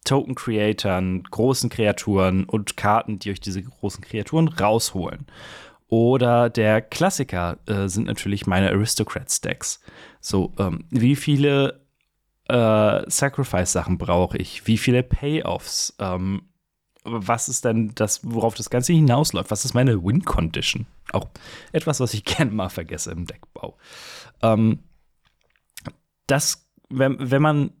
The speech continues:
mehrere Spiele macht oder auch beim Goldfischen merkt, okay, irgendwie, äh, habe ich immer nur von der einen Sache, äh, Karten auf der Hand, die andere kommt aber nie. Da muss man sich dann vielleicht Gedanken drum machen, äh, wie man damit, äh, wie man damit umgeht.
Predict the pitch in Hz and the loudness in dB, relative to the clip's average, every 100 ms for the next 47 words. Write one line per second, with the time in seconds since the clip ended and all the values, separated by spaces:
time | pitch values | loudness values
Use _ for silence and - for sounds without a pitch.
0 | - 120 131 104 107 - 92 101 202 - | -2 2 2 2 -4 -2 0 2 0 -2
1 | 123 113 - 98 135 160 160 151 135 127 | -2 -2 0 0 2 0 -2 -4 0 2
2 | 131 123 131 - 143 127 - - - - | 2 -2 -12 -4 0 0 -2 -14 -20 -20
3 | _ 139 151 143 123 139 143 143 - 123 | _ 0 2 0 0 4 4 4 2 2
4 | 117 135 135 - 143 156 147 147 139 117 | 4 2 0 0 2 4 4 4 2 0
5 | 101 - 123 165 160 143 139 143 139 - | 0 0 2 4 4 2 2 2 0 -2
6 | - 123 123 127 - 135 139 139 131 123 | 0 2 4 2 0 0 2 2 0 2
7 | 120 123 123 107 113 104 - 156 160 - | 2 0 0 0 2 2 0 -2 -2 -2
8 | 127 127 123 120 123 - - - - 117 | 0 2 4 4 2 -6 -20 -6 0 2
9 | 143 143 143 135 120 - 123 117 - _ | 4 4 2 2 0 2 4 4 0 _
10 | - 120 110 123 117 127 113 107 110 117 | -2 0 0 2 2 2 0 2 2 4
11 | 110 107 110 104 95 101 120 107 104 - | 2 2 2 2 4 4 4 6 2 2
12 | 92 98 101 95 - - - 92 87 87 | 2 4 4 2 0 -6 0 0 2 2
13 | - - - 110 107 101 98 107 104 104 | -2 -8 -4 0 2 2 2 2 2 0
14 | 120 | -6